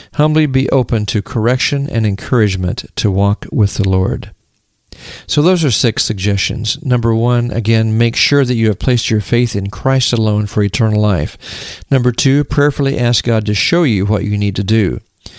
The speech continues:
Number three, be ruthless in honestly evaluating cultural issues and ask how they al-, align with God's Word. Number four,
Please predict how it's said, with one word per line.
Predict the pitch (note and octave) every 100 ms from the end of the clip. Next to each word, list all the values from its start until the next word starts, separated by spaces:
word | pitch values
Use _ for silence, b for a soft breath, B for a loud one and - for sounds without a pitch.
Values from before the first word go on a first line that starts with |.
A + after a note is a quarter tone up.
| B B B B B B B -
Number | C3 C#3
three, | C3 C3+ A#2+ A#2
be | A2+ A#2+ A2+
ruthless | G#2 C#3 D3+ D#3+ D3+ -
in | A#2 A2+
honestly | A#2+ B2+ C3 B2 B2+ A#2+
evaluating | A2 A2 A2 G2+ G2 G2
cultural | - A#2 - A2 -
issues | G#2+ G2+ - G#2 - B B B -
and | A#2+
ask | B2 B2 -
how | A#2
they | A2 G#2
al-, | G#2 - -
align | B2 A#2 A2+ A2 G#2+
with | G#2 -
God's | G#2 G2 G2
Word. | G2+ F2 D#2+ G2+ - _ _ _ _ _ - -
Number | A#2 A2+ G2+
four, | - C3 E3+